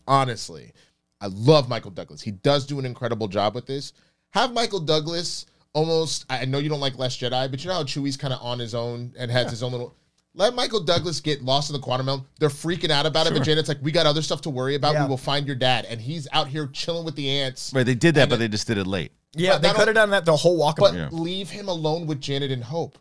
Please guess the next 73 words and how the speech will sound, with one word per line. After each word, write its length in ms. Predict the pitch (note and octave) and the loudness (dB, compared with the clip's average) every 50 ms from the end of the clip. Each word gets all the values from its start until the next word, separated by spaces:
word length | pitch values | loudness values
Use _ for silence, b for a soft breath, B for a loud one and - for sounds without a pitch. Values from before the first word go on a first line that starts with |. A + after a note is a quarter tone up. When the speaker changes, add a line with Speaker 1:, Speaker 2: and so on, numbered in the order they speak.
| _ - A#2+ | _ -4 0
Speaker 1:
Let 200 | C#3+ E3 E3+ - | 2 2 2 2
them 120 | G#3+ G3 | -2 -6
have 200 | F#3 F#3 F#3 E3 | -4 -4 -4 -2
a 60 | F3 | -2
mother-daughter 560 | D#3 D3+ D3 D#3 E3+ D#3+ C3+ D3 C#3+ D3+ D3+ | 0 2 2 2 0 0 0 2 2 2 2
thing 220 | C#3+ C#3+ D#3+ D#3 D3 | 0 -2 -4 -4 -2
'cause 100 | D3 C3+ | -2 -4
she 200 | - - E3 D#3 | -4 -4 -4 -2
has 260 | D3+ E3+ E3+ D#3+ - | 0 0 -2 -2 -2
her 100 | E3 E3 | -4 -6
beef 320 | C3+ A2+ B2+ C#3 D#3 D3+ | -8 -6 -6 -6 -6 -6
with 140 | - C#3+ - | -8 -8 -8
her 100 | C3+ C3+ | -8 -8
mom 320 | B2 A#2+ - C3+ D3 C#3+ C#3 | -6 -4 -4 -4 -4 -4 -2
about, 280 | A#2+ B2+ B2+ A#2+ A#2+ | -2 -2 -2 -2 -4
"What 220 | G#2+ G2+ B2 D3 E3+ | -6 -4 -2 0 0
are 60 | F3+ | -2
you 180 | E3+ D3+ E3 | -2 -4 -4
not 280 | D#3+ D3 C#3+ C3+ - - | -2 -2 -2 -2 -4 -8
telling 360 | - - D#3+ E3+ E3+ D#3 C3 | -8 -6 -4 -4 -4 -4 -4
me? 140 | A#2+ A#2+ A#2 | -6 -6 -6
I've 80 | G#2+ B2+ | -4 -4
Speaker 3:
Yeah. 120 | C3+ C3+ | -2 -2
Speaker 1:
been 80 | C3 B2 | -2 -2
trying 300 | - D3 C#3+ C#3+ D3 C#3+ | -2 -4 -2 -2 -2 -4
to 60 | C#3+ B2+ | -6 -8
get," 120 | A#2+ - | -4 2
Speaker 2:
Right, 180 | C#3 C3+ A2 - | 2 2 2 2
'cause 140 | A#2 C3 | 2 4
Speaker 1:
let 160 | D3+ F3 F#3 - | 4 4 4 2
Speaker 2:
it, 60 | - | -2
well, 160 | D3 D3 C#3+ | -2 0 0
because 240 | D3 C#3 C#3 C#3 B2 | 0 0 0 0 0
they 120 | C#3 D3 | 2 2
would 120 | D3+ D3 C3+ | 2 2 2
have 180 | C#3+ C3 B2 | 2 0 0
more 180 | A#2+ B2+ B2+ A2+ | 0 0 -2 -2
time 280 | - - B2+ B2 A2 | -2 -2 -2 -2 -2
together 340 | G#2 G2 G2 F#2+ E2+ E2+ E2+ E2+ | -4 -4 -4 -4 -4 -4 -4 -6
if 80 | E2 | -6
they 120 | G#2 G2+ F2+ | -6 -6 -6
did 160 | D#2+ G2+ E2+ | -6 -6 -6
that, 200 | D#2+ D2 D2 - | -6 -8 -8 -8
for 100 | - G2 | -10 -8
sure, 200 | - - A2+ F2+ D2+ | -6 -6 -6 -6 -6
because 200 | D#2+ E2 F#2+ E2+ | -8 -8 -8 -4
I 60 | - | -2
Speaker 3:
Add 140 | E3 F3 E3+ | -2 -2 -2
a 20 | |
Speaker 2:
think 120 | - - | -2 -4
Speaker 3:
C 140 | - G#3 G#3+ | -4 -6 -6
plot 400 | G3 - - E3+ D3 B2+ B2 - | -8 -6 -8 -8 -8 -8 -10 -10
with 120 | E3 D3+ C3 | -10 -8 -6
Douglas, 380 | D#3 C#3 C3+ C3 A#2+ A2+ E3 | -6 -6 -6 -8 -8 -8 -4
Speaker 2:
Yeah, 180 | F#3 G3 F#3+ D3+ | -2 0 0 0
Speaker 3:
like 80 | A2 - | 0 0
a 20 | |
Speaker 2:
because 240 | - A2 A#2 A2 - | -2 -4 -4 -2 -2
you 80 | C3+ B2+ | -2 -2
put 160 | - D#3+ D#3 | 0 0 0
him 60 | D3+ | 2
there 100 | D3 C#3 | 0 0
because, 300 | A#2+ B2 A2 B2+ A#2 G#2 | 0 -2 -2 -2 -2 -2
like, 180 | A#2+ A2+ G2+ - | -2 -4 -4 -8
c-, 160 | D#2+ A2 A#2 - B2 - | -16 -18 -16 -14 -12 -10
instead 420 | D3+ C3+ A2+ - - D#3 C#3+ C3 | -8 -6 -4 -2 -2 -2 -2 0
they 80 | B2+ A2+ | -2 -4
did 200 | G#2 A2+ G#2+ G2+ | -4 -4 -6 -4
this 180 | A2+ A2 - - | -4 -6 -6 -6
thing 300 | - G2 F#2 E2+ - - | -8 -8 -8 -8 -12 -14
a 40 | E2+ | -20
couple 180 | - - C#2+ F2 | -18 -14 -12 -12
times. 160 | D2+ D2 - | -12 -12 -14